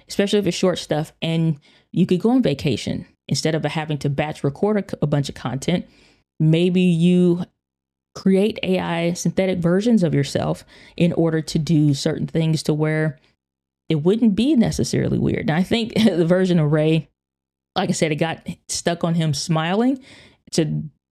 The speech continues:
know the difference between smiling versus not smiling or whatever. But I think it's cool that YouTube will let people know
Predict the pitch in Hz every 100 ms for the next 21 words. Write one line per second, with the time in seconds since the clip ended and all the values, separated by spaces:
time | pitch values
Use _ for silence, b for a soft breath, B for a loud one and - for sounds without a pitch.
0 | - 165 175 214 196 147 170 170 160 160
1 | - 151 139 - 180 180 185 170 156 143
2 | 143 170 156 156 - 165 156 156 151 B
3 | B B B 170 156 143 151 160 170 170
4 | 160 - b b _ _ _ - 180 254
5 | 254 - - 240 233 196 87 - - _
6 | _ _ _ _ _ 175 165 220 214 220
7 | 208 180 165 170 156 151 156 165 - -
8 | 196 147 156 151 151 170 190 233